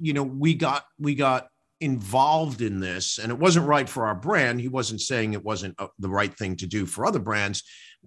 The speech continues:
And I thought to myself, "Okay, yeah, this is, again, the shiny object." So how do you discipline yourself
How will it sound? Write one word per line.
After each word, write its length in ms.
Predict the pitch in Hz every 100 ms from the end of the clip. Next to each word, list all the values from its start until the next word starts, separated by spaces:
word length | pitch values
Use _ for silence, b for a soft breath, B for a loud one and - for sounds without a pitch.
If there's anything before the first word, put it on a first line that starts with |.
| _
And 180 | 160 151
I 100 | 151
thought 260 | 147 165 160
to 60 |
myself, 460 | 147 143 139 143 139 160
"Okay, 360 | 175 151 131
yeah, 300 | 147 151 110
this 240 | 113 123 139
is, 340 | 120 - - 120
again, 320 | 107 143 101
the 80 | 98
shiny 460 | - 127 131 135
object." 500 | 151 165 104 - -
So 260 | - 147 - B B
how 320 | - 190 247
do 100 | 277
you 460 | 254 185 175 170 156
discipline 680 | 110 165 175 156 - 156 147
yourself 680 | 117 - 180 175 104 -